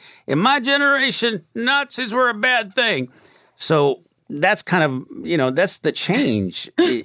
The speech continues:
Speaker 1: is we're seeing this radicalization in America of sides.
Speaker 2: Mm-hmm.
Speaker 1: And I, I just look at it and I go, "Look,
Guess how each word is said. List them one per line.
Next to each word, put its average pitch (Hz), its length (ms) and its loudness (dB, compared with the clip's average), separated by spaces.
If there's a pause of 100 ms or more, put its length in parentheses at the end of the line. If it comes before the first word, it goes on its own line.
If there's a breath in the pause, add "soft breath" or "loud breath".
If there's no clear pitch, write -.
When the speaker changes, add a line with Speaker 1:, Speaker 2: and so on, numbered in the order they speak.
Speaker 1:
is 139 180 0
we're 131 120 -2
seeing 180 320 0
this 127 180 0
radicalization 120 1500 -4
in 120 120 -4
America 120 800 -6 (480 soft breath)
of 120 160 -4
sides. - 560 -2
Speaker 2:
Mm-hmm. 156 340 -2
Speaker 1:
And 127 280 0 (100)
I, 131 200 -2
I 151 60 0
just 190 160 -2
look 185 120 0
at - 20 4
it 139 40 4
and 131 100 0
I 120 40 0
go, 113 160 0
"Look, 107 320 -4